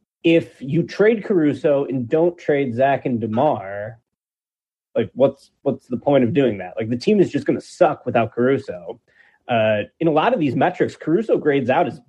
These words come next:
basically the best defensive player in the league.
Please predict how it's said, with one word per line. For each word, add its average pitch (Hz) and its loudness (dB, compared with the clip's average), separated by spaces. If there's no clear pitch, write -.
basically 156 0
the 120 -2
best 135 -2
defensive 135 -2
player 135 0
in 113 -2
the 101 -8
league. 127 -2